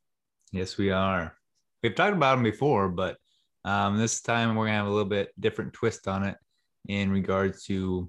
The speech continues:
not just type one diabetics using C G Ms, but, um, many of the other, um,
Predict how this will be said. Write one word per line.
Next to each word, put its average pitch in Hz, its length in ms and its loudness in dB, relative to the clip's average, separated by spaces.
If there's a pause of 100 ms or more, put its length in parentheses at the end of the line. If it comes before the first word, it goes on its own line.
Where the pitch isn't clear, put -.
not 120 360 0
just 120 340 2
type 107 300 -2
one 98 260 -2
diabetics 90 680 -4
using 92 260 -2
C 92 220 -6
G 87 180 -6
Ms, 92 240 -6
but, 87 220 -4 (420)
um, 87 580 -6
many 107 340 2
of 98 100 0
the 95 140 2
other, 95 460 0 (160)
um, 87 380 -10